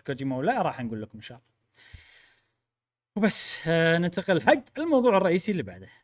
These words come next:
الموضوع الأخير عندنا اليوم، آه، وهو موضوع اللي يعني أنا عزوز قلت لك: "حي-،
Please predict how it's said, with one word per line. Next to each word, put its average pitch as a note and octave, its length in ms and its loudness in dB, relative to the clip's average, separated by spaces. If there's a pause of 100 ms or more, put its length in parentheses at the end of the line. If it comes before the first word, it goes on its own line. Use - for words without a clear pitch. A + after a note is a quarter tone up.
(880)
الموضوع D#4 540 4
الأخير A#3+ 460 4
عندنا G3 340 4
اليوم، F#3 440 8 (1120)
آه، B2+ 140 -6
وهو C3+ 140 -2
موضوع D3 400 2
اللي C3 240 0
يعني C3 280 -4
أنا B2+ 380 -4
عزوز C#3 580 -6 (880)
قلت C3+ 160 -12
لك: C#3 120 -8 (100)
"حي-، C3 360 -8